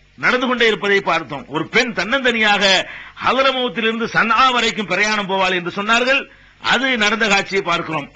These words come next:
அம்மார் ரலியல்லாஹு அன்ஹு அவர்கள் ஒரு கொல்லப்படுவார்கள் என்று சொன்னார்கள். அதையும் நாம் பார்த்தோம். ஜைனப் ரலியல்லாஹு அன்ஹு அவர்கள் தான் தம்முடைய மனைவியர்லே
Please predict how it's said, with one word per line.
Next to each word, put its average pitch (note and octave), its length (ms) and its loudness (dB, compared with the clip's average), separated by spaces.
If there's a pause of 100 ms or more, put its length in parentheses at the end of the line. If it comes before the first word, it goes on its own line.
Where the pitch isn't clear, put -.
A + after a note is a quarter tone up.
அம்மார் F3+ 320 0
ரலியல்லாஹு F#3+ 480 2
அன்ஹு G3+ 140 -2
அவர்கள் G#3+ 280 0 (360)
ஒரு G3+ 100 0 (100)
கொல்லப்படுவார்கள் A3 760 2
என்று F#3+ 180 -6
சொன்னார்கள். F#3 440 0 (460)
அதையும் C4+ 320 0
நாம் G3+ 200 0
பார்த்தோம். F3 340 -2 (200)
ஜைனப் F#3 380 0
ரலியல்லாஹு F#3 440 0
அன்ஹு F#3 140 -4
அவர்கள் F#3 280 -4
தான் F#3+ 200 0
தம்முடைய F3+ 340 0
மனைவியர்லே G#3 640 2